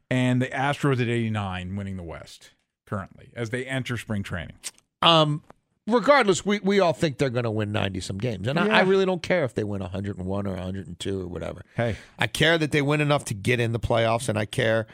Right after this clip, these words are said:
Speaker 2: more than that even that they, when they do, that they win around and,
Speaker 1: Mm-hmm.
Speaker 2: and we get ourselves
Speaker 1: That
Speaker 2: to
Speaker 1: they're
Speaker 2: the
Speaker 1: more
Speaker 2: ch-
Speaker 1: prepared for the postseason.
Speaker 2: Yeah, that we get ourselves to the A L C S.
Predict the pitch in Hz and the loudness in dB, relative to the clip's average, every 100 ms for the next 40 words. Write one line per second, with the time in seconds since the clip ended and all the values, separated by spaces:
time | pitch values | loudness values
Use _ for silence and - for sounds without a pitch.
0 | - - _ - 135 160 175 170 - - | -20 -20 _ -2 4 6 6 4 0 -4
1 | 151 156 160 175 151 131 131 123 123 117 | 2 4 6 6 4 2 2 2 0 -2
2 | - 123 120 127 123 120 107 131 135 117 | 0 2 4 4 4 4 2 2 4 2
3 | 107 107 98 - _ _ _ - 107 101 | 4 2 2 -4 _ _ _ -2 0 0
4 | 98 101 87 82 76 78 127 139 127 - | 0 0 0 -4 -6 -4 2 2 4 2
5 | - 95 98 107 101 98 - 98 92 - | 2 0 -2 0 0 0 0 0 -2 -2
6 | 151 170 180 180 196 - 196 - 175 165 | 0 4 4 6 4 6 4 6 4 6
7 | 131 113 127 117 127 110 - 92 247 262 | 4 0 0 0 0 -2 -4 -6 0 2
8 | 120 127 131 135 135 131 120 - 120 120 | 4 2 2 0 2 2 2 2 2 0
9 | - 123 107 104 107 104 117 110 104 92 | -2 0 2 2 2 0 0 -2 -2 -2
10 | - | -6